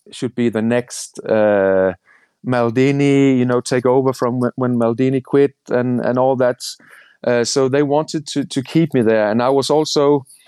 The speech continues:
I was also very good to have in the squad because I didn't create any problems. Uh, I was, I was always fit and I, I, I played well when I played.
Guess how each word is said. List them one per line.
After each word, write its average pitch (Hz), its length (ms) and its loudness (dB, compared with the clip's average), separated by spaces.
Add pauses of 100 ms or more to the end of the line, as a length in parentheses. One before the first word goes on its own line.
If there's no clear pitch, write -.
(340)
I 135 60 -2
was 139 160 0
also 156 260 0
very 151 220 0
good 151 200 0
to 131 120 -2
have 131 240 -4
in 127 100 -2
the 120 80 0
squad 139 380 0
because 120 340 0
I 120 60 2
didn't 127 480 -2
create 117 500 2
any 120 160 0
problems. 135 840 -2 (100)
Uh, 107 580 2
I 120 100 0
was, 120 420 -2 (420)
I 117 80 -4
was 120 220 -2
always 127 560 0
fit 143 360 -2 (120)
and 117 180 -2
I, 117 360 0
I, 120 300 2 (120)
I - 20 -2
played 117 280 -2
well 131 300 2
when 135 220 0
I 143 140 -2
played. 139 380 0